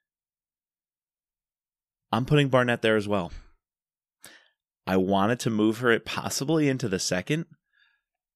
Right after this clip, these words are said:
but she just didn't have the room to breathe. She was in and out one book.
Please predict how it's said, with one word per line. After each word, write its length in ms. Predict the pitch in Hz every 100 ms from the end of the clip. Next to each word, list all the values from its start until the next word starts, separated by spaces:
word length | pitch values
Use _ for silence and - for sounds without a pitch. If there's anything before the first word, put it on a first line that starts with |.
| _ _ - _ -
but 140 | 101
she 180 | - 98
just 300 | 90 95 -
didn't 260 | 98 101 92
have 300 | 92 98 87
the 80 |
room 300 | 85 95 101
to 120 | 95 80
breathe. 480 | 90 92 180 - - _ _
She 240 | - 110
was 240 | 98 92 92 _ 90 87 - - -
in 200 | 92 110
and 120 | 127 113
out 300 | 135 104 - _
one 300 | 90 87 110
book. 380 | 101 127 - -